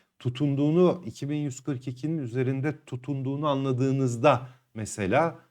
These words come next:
bence gayet iyi bir şekilde bir şans denenebilir. İki bin yüz kırk iki stop loss olmak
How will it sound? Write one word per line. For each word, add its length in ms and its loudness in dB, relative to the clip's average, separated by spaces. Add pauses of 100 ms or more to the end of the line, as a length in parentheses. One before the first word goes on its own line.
(160)
bence 520 0
gayet 380 2
iyi 120 -6
bir 60 -12
şekilde 760 -4
bir 260 -2
şans 520 -2 (300)
denenebilir. 760 0 (340)
İki 260 -6
bin 140 0
yüz 260 -4
kırk 300 -4
iki 420 -4
stop 840 0
loss 240 2
olmak 540 -2